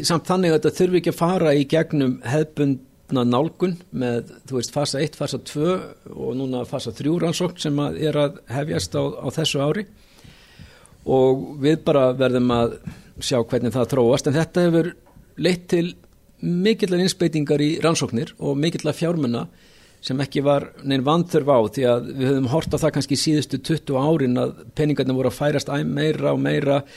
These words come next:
kannski eingöngu yfir í rannsóknir þá á nýjum geðrofslyfjum og þau eru alveg komin þó nokkuð mörg í dag og svo yfir á lyfjum tengdum Alzheimer og öðrum heilabilunum,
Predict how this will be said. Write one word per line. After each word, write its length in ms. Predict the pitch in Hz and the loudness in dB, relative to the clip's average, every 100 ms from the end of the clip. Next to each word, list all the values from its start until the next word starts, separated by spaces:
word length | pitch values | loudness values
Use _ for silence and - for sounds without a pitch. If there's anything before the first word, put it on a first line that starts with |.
| - - | -20 -16
kannski 320 | - 120 139 | -6 -4 -2
eingöngu 540 | 131 160 175 160 147 151 | 0 0 2 0 2 0
yfir 260 | 147 139 | 2 2
í 60 | 131 | 2
rannsóknir 400 | 143 151 131 139 | 2 0 0 -2
þá 140 | 135 131 | 0 0
á 160 | 131 127 | 2 4
nýjum 260 | 139 135 117 | 4 2 2
geðrofslyfjum 680 | 147 190 196 - 185 190 147 | 2 2 2 2 0 0 0
og 60 | |
þau 20 | 139 | 0
eru 140 | 139 | -2
alveg 240 | - 127 117 | -2 -4 -2
komin 320 | 156 175 160 | 0 0 0
þó 80 | 165 | 0
nokkuð 260 | 165 160 160 | -2 0 0
mörg 180 | 175 | 0
í 60 | 170 | -2
dag 320 | 175 185 170 | -2 0 -2
og 80 | 127 | -4
svo 220 | - 160 - | -2 -2 0
yfir 300 | 147 135 - | 0 0 -4
á 220 | - 131 | -6 -2
lyfjum 460 | 147 147 151 139 123 | -2 0 2 0 0
tengdum 340 | 147 135 135 - | -2 0 -2 -4
Alzheimer 500 | - 170 - 185 175 | -2 0 2 2 4
og 80 | 165 | 4
öðrum 160 | 160 135 | 2 0
heilabilunum, 540 | 185 185 185 180 180 | 0 2 2 0 -2